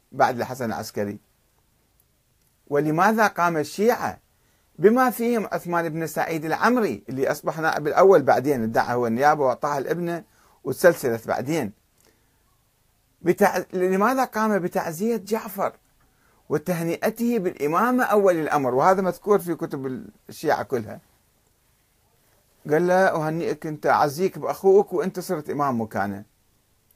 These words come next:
ولماذا لم يعارضوه بالنص على الأئمة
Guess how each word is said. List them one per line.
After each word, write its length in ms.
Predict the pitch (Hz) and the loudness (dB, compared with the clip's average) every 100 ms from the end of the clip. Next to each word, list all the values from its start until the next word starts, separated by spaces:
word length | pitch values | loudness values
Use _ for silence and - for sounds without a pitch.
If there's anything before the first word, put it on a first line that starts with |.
| _ _ _ _ - | _ _ _ _ -6
ولماذا 680 | 135 143 151 196 190 196 | -4 -2 0 0 2 0
لم 200 | 175 190 | 0 0
يعارضوه 840 | 202 - 170 180 175 165 196 190 - _ _ _ | 0 0 -2 -2 -2 6 8 8 4 _ _ _
بالنص 500 | 143 147 156 160 - | -4 -2 -2 -4 -6
على 280 | 170 - 135 | -8 -6 -4
الأئمة 440 | 139 78 160 180 | -4 -4 -4 -4